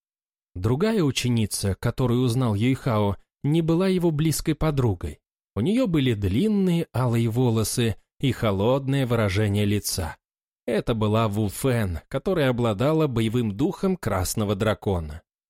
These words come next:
У Ву Фэн была натуральная стройная фигура,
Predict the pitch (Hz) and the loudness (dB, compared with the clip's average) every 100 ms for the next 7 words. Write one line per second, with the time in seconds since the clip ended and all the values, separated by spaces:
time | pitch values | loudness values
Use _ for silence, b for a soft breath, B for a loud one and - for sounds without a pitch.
0 | _ _ _ 98 117 147 - 214 160 147 | _ _ _ 0 2 2 2 2 2 2
1 | 165 175 139 139 143 135 175 180 170 151 | 2 2 0 0 0 2 2 2 2 0
2 | - - 156 156 151 143 - 180 214 156 | -2 0 0 2 2 0 0 0 2 2
3 | 104 82 | 0 -2